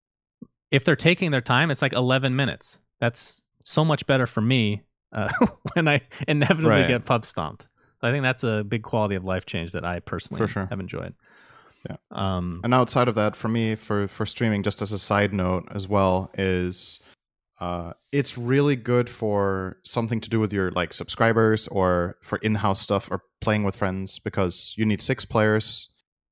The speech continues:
Speaker 2: Uh, like I said, the time limitation makes it really easy and quick. And I find it, uh, I find it to be less of a problem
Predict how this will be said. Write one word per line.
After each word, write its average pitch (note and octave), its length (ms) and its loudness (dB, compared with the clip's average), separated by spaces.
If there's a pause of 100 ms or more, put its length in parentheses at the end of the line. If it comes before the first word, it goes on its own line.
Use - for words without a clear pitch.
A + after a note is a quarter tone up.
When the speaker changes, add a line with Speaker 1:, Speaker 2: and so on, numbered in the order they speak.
(280)
Speaker 2:
Uh, F#2 120 2
like G2 180 2
I G#2 40 2
said, - 180 -2
the - 80 -2
time A#2 240 2
limitation G#2+ 540 0
makes G2 240 -2
it F2 100 -8
really G2+ 180 2
easy G2+ 280 -2
and F#2 100 -4
quick. - 360 -2 (560)
And G#2+ 100 0
I A#2 80 2
find C#3 360 -2
it, B2+ 220 4 (840)
uh, - 280 -14 (760)
I B2+ 120 2
find D#3 300 0
it E3+ 140 0
to D3+ 120 -2
be D3 200 0
less B2 760 2
of B2 160 -2
a A2+ 60 0
problem E3 720 0